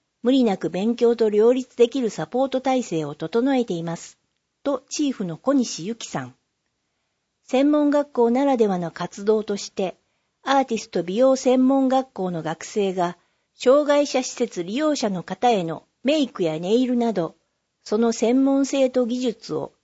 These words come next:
地域社会の課題解決につなげる取り組みも行っています。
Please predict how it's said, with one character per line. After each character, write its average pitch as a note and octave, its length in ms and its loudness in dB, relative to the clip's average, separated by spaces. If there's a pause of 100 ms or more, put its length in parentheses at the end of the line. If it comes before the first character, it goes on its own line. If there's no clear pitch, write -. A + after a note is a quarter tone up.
(200)
地 C4 180 -4
域 C4+ 160 -8
社 C4+ 160 -2
会 F3+ 240 -4
の C#3+ 140 -10
課 - 220 -10
題 B3+ 260 2
解 A#3+ 240 0
決 A#3 260 0
に A#3 140 -2
つ - 120 -10
な A3 140 0
げ G#3+ 100 2
る A3 140 -2
取 G3+ 240 -4
り A#3+ 60 -10
組 B3+ 240 0
み A#3 40 2
も A3+ 140 0
行 A3 120 -2
っ G3+ 200 -4
て - 140 -8
い E3+ 100 -2
ま D#3+ 140 -6
す。 - 240 -20